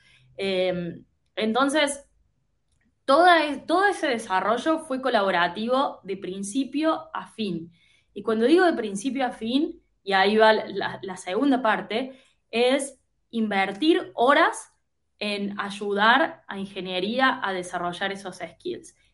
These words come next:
Eh, y principio a fin, porque en general las personas que trabajamos en producto hacemos muchas demos, trabajamos mucho con los clientes, eh, tenemos como mucho el, el, el para afuera.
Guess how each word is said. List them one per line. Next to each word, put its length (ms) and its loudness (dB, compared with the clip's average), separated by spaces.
Eh, 680 -2
y 160 -8
principio 500 -2
a 20 -4
fin, 360 0
porque 400 -2
en 100 -8
general 560 6
las 120 -8
personas 340 0
que 80 -2
trabajamos 580 2
en 100 -6
producto 340 2
hacemos 300 -2
muchas 280 -12
demos, 520 4
trabajamos 480 -6
mucho 280 -8
con 240 -4
los 140 -6
clientes, 800 2
eh, 640 -4
tenemos 360 -2
como 240 0
mucho 440 2
el, 220 0
el, 340 -6
el 160 -10
para 200 -4
afuera. 580 0